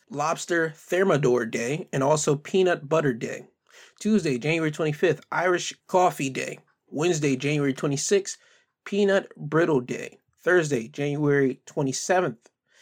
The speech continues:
is Chocolate Cake Day. Friday,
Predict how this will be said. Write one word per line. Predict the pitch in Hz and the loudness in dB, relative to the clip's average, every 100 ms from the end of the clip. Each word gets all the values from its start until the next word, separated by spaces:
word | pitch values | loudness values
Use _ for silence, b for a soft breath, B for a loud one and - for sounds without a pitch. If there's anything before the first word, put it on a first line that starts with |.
| b b | b b
is | 139 131 | -6 -6
Chocolate | - 180 180 160 - | -4 -6 -4 -6 -8
Cake | - 147 127 | -6 -6 -8
Day. | - 135 151 _ _ _ _ | -14 -14 -18 _ _ _ _
Friday, | - 151 165 160 117 - | -4 2 4 4 0 -6